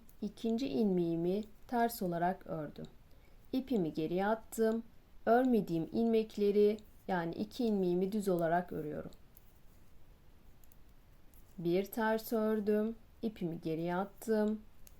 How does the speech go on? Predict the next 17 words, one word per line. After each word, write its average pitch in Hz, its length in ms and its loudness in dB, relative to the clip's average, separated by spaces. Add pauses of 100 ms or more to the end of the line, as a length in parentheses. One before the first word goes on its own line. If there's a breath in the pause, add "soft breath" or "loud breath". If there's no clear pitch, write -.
(240)
Bir, 196 480 2 (1200)
iki 196 280 -2
düz - 160 -8
ördüm. - 380 -8 (1600)
Bir 185 260 4
ters 214 500 0
ördüm. 214 560 2 (220)
İpimi 175 380 -4
geriye 160 340 -2
attım. 214 600 -2 (440)
Bir, 196 480 2 (880)
iki 185 280 -6
düz 165 180 -8
ördüm. 95 400 -6 (760)
Bir 190 260 0
ters 220 500 -4
ördüm. 214 580 0